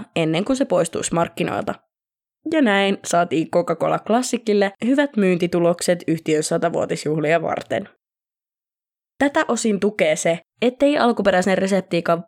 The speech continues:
poissaolo kestänyt kauaa, vain sen seitsemänkymmentäyhdeksän päivää, ja vanha juoma tuotiin takas just kesän sesonkiin. Coca-Cola siis tavallaan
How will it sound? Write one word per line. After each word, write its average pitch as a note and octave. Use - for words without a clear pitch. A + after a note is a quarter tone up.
poissaolo E3+
kestänyt E3
kauaa, A3
vain F#3+
sen F3+
seitsemänkymmentäyhdeksän E3+
päivää, E3+
ja F3+
vanha B3
juoma A3
tuotiin F3
takas F3
just A#3+
kesän E3+
sesonkiin. -
Coca-Cola A#3
siis G#3+
tavallaan G3